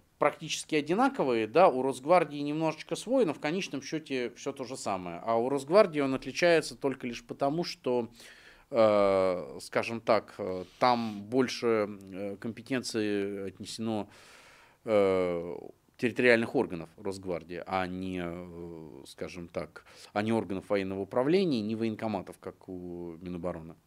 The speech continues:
Во-, военкомат, кстати, тоже орган, э, тоже территориальный орган Министерства обороны, на самом деле.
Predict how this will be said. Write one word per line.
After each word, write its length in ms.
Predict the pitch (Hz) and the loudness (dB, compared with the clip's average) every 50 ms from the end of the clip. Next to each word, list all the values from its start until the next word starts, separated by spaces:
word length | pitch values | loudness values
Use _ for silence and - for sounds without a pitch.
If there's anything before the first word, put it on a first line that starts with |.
| _ _ | _ _
Во-, 400 | - 67 73 92 101 110 104 95 98 | -16 -16 -8 -4 -4 -4 -4 -4 -4
военкомат, 380 | 104 117 120 - 135 147 175 175 | -4 -4 -2 0 2 2 2 2
кстати, 280 | - - 131 107 - 113 | 0 0 0 0 0 -4
тоже 340 | - - 113 101 87 - 87 | -4 -2 -2 -2 0 -2 -6
орган, 320 | 85 85 78 78 78 78 - | -6 -8 -8 -12 -16 -14 -12
э, 240 | 78 80 95 92 87 | -8 -6 -6 -6 -8
тоже 300 | - - 127 107 - - | -2 -2 -2 -2 -2 -4
территориальный 520 | - 90 78 - 95 95 90 87 87 107 | -8 -8 -8 -6 -4 -4 -4 -2 -2 -2
орган 220 | 139 143 120 104 | -2 -2 -4 -6
Министерства 420 | 90 87 87 - - 92 - - 101 | -8 -10 -10 -12 -12 -12 -12 -12 -10
обороны, 300 | 90 95 92 85 80 78 82 | -10 -10 -10 -10 -12 -12 -16
на 100 | 85 85 | -18 -16
самом 260 | - 85 85 87 85 | -16 -16 -16 -14 -14
деле. 180 | 85 87 - | -16 -16 -18